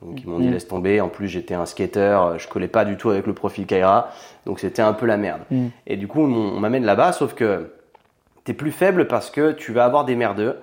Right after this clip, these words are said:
Speaker 1: qui ont eu l'habitude de tout avoir dans leur vie, qui, eux, vont se sentir pousser des ailes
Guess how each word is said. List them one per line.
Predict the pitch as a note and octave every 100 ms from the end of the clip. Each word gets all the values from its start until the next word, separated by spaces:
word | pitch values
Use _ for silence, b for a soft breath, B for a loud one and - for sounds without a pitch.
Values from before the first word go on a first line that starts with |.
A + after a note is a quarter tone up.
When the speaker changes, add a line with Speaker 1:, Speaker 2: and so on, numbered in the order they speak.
| B B B B -
Speaker 1:
qui | A#2
ont | A2+
eu |
l'habitude | C3+ C#3 - E3+
de | B2+
tout | A2+ -
avoir | A2+ F#2+ F#2+ -
dans | -
leur | G2 E2+
vie, | F2 A2+ B B B B
qui, | - A#2+ -
eux, | E3+
vont | D#3+ A#2
se | A#2
sentir | G#2+ G#2+ - -
pousser | D3+ - C#3
des | A#2+ G2+
ailes | B2 D3+